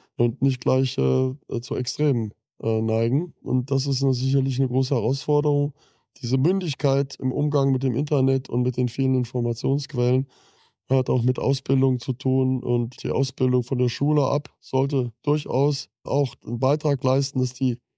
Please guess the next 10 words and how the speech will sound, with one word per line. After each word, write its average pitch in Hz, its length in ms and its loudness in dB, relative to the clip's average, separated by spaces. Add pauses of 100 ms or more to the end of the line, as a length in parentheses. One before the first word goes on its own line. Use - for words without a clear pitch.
(260)
Schülerinnen 147 520 2
und 131 140 2
Schüler 175 420 -2
oder 131 180 0
auch 131 140 0
die 120 120 -6
Studentinnen 131 600 -2
und 123 120 0
Studenten 135 520 -2
später, 131 400 0